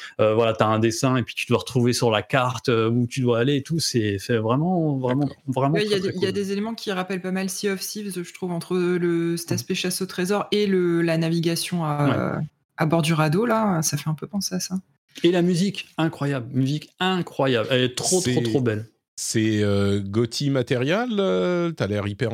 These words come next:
Speaker 1: Oh,
Speaker 2: enthousiaste,
Speaker 1: Gotti, euh, je,
Speaker 2: peut-être pas.
Speaker 1: non, je pense qu'il faut quand même garder en tête qu'on est sur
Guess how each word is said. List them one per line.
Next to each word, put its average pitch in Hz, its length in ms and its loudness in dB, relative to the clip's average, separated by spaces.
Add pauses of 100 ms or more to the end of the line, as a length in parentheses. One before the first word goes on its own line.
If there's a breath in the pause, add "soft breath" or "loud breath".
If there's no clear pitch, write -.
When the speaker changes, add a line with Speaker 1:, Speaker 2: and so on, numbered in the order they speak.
Speaker 1:
Oh, - 20 6
Speaker 2:
enthousiaste, 147 260 4
Speaker 1:
Gotti, 208 680 4
euh, 160 140 2
je, - 80 -4
Speaker 2:
peut-être 101 140 -2
pas. 139 40 2
Speaker 1:
non, 160 260 4
je - 80 -4
pense 175 160 0
qu'il - 140 -6
faut 185 100 2
quand 185 140 2
même 180 160 2
garder 156 300 4
en 160 120 2
tête 170 220 0
qu'on 135 400 2
est 139 80 2
sur 139 380 0